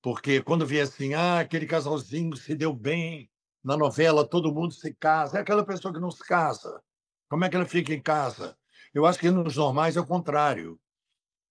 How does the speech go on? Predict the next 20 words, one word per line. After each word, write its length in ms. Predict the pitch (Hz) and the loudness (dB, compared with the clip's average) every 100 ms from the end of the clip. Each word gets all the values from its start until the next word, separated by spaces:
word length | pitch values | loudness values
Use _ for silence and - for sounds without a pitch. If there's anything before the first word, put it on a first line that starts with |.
| _ | _
Eles 300 | 151 156 131 | 0 0 0
nunca 680 | 143 170 226 - 220 220 214 | 4 6 6 4 0 0 -2
dão 240 | 131 135 139 | -2 0 0
certo, 640 | - 143 147 - 180 185 - _ _ _ _ _ _ _ - | -2 0 0 0 -2 -2 -8 _ _ _ _ _ _ _ 0
eles 220 | 123 120 | 2 2
sempre 360 | 156 180 175 143 | 0 0 -2 0
querem 280 | 147 131 127 | 2 2 0
uma 180 | 131 - _ - | -2 -6 _ -2
terceira 560 | 139 - - 165 170 | -2 -2 0 2 2
pessoa 760 | 131 127 - 131 147 151 165 - _ _ _ _ _ | -2 -8 -6 -2 0 0 0 -6 _ _ _ _ _
pra 360 | 127 127 117 107 | 2 4 4 2
dar 240 | 85 120 | 2 0
um 420 | 117 110 92 87 - - | 0 -2 -8 -12 -18 -4
caldo 460 | 135 147 147 131 110 | 0 2 0 -4 -8
na 120 | 113 | -6
relação 540 | 104 110 113 135 123 | -4 -4 -4 -6 -6
deles, 540 | 123 156 180 185 - - _ _ _ _ _ - | 0 0 0 -4 -10 -16 _ _ _ _ _ 2
nunca 460 | 175 202 190 147 | 6 6 4 2
rola 360 | 117 123 143 139 | 2 4 4 2
essa 300 | 110 117 | -2 -6